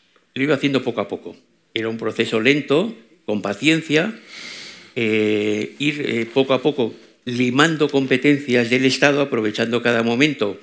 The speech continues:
para ir aumentando las competencias propias y aumentando las estructuras de Estado <clears throat> catalanas. Eso se llamaba Jordi Pujol Fair País. Jordi Pujol fue, eh, español del año, el año ochenta y cinco. Hace falta tener ojo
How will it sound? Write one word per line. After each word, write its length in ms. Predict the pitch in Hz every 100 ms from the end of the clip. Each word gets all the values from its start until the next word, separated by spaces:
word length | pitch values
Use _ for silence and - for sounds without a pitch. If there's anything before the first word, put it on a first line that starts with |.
| -
para 360 | 107 110 110 -
ir 200 | 123 123
aumentando 800 | 113 110 107 123 147 123 101 - - - _ _
las 160 | 117 110
competencias 560 | 110 110 123 120 123 -
propias 560 | 156 170 156 180 175 - _ _
y 80 | -
aumentando 500 | 110 110 104 123 120
las 180 | 117 117
estructuras 580 | - - - 147 123
de 60 | 117
Estado 420 | 107 120 113 101 - - - -
<clears throat> 240 | - 240 131
catalanas. 540 | 117 120 147 151 143
Eso 100 | 139
se 80 | 127
llamaba 340 | 120 120 127 110
Jordi 280 | 135 127 123
Pujol 480 | - 113 131 117 - - _
Fair 260 | 127 127 -
País. 460 | 120 143 160 - - _ -
Jordi 240 | 117 131
Pujol 420 | 131 127 131 139 - - _
fue, 380 | - 123 139 -
eh, 300 | 131 117 117 120
español 480 | 120 107 117 131
del 140 | 123 123
año, 280 | 127 135 143
el 140 | 117
año 200 | 123 123
ochenta 280 | 120 104 101
y 60 |
cinco. 280 | 98 123 117
Hace 140 | 107 120
falta 320 | 120 117 120
tener 260 | 104 113
ojo 360 | 120 - 123